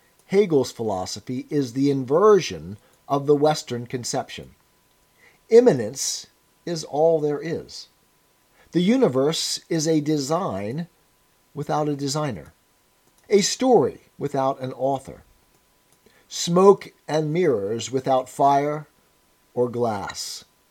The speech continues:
There is no ideal pattern to which the accidents of nature, in their mathematical precision, the beauties and mysteries of the cosmos,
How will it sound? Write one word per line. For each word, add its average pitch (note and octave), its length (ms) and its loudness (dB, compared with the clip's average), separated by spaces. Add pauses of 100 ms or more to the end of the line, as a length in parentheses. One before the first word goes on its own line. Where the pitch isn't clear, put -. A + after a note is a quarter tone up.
(1120)
There E3 120 6
is G3 120 8
no A3 260 8
ideal F3+ 580 6
pattern C3+ 500 2
to D#3 120 -4
which D#3+ 260 -4
the D3 200 -4
accidents D#3 680 -2
of A#2+ 120 -8
nature, C#3 480 -4 (260)
in E3+ 160 0
their F3 140 6
mathematical E3+ 720 2
precision, D3 580 -8 (840)
the G3+ 100 12
beauties F#3+ 600 2
and D3+ 300 -2
mysteries E3+ 540 0
of D3+ 100 -6
the D#3+ 80 -4
cosmos, C#3 840 -8